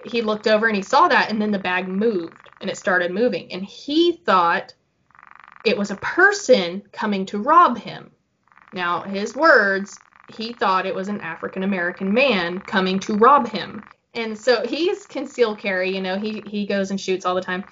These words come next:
draws his weapon, and this thing launches at him. He puts five into it. It doesn't stop. At the fifth bullet, though,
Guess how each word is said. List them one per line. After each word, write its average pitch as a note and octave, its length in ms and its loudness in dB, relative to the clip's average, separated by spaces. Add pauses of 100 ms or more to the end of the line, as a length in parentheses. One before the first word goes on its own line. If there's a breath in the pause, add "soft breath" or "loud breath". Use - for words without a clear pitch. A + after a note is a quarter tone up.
(720 loud breath)
draws D#4 420 6
his F4+ 220 2
weapon, G#3 720 2 (1300)
and A#3 260 4
this A3+ 140 -4
thing A#3 440 2 (180)
launches G#3 540 -4
at F#3 240 -6
him. F#3+ 220 -18 (200)
He B3+ 100 -4
puts - 280 -4
five G#3 420 2
into F3 380 -12
it. - 140 -14 (880)
It G#3 180 -2
doesn't G#3+ 440 2
stop. - 520 -2 (420)
At A3 180 -6
the G3+ 100 -6
fifth A3 360 0
bullet, A#3 500 4
though, F3+ 360 -4